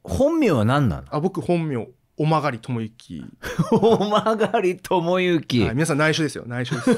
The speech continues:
Speaker 1: <laughs>
Speaker 2: 内緒ですけど。
Speaker 1: ここだけの話ですからね。
Speaker 2: ここだけの話。スッキリでもおまがりさんとか言われてない。
Speaker 1: <laughs>
Speaker 2: よ-、よ-、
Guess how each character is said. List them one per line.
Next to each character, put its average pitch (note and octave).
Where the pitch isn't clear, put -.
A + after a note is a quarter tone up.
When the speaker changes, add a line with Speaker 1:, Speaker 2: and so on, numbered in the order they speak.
Speaker 1:
<laughs> -
Speaker 2:
内 C#3+
緒 -
で C3
す C3
け A2
ど。 F2+
Speaker 1:
こ F3+
こ G3
だ F#3
け G#3
の F3+
話 G#2+
で F#2+
す D3
か D#3+
ら D#3
ね。 -
Speaker 2:
こ D#3+
こ D3
だ G#2+
け A2
の -
話。 -
ス F#3+
ッ D4
キ G#3+
リ G3+
で D3+
も A#2+
お C3
ま C#3+
が C#3+
り B2+
さ B2
ん A2
と A2+
か G#2+
言 A2
わ A#2
れ B2+
て B2+
な D3+
い。 D#3
Speaker 1:
<laughs> -
Speaker 2:
よ-、 D#3
よ-、 D#3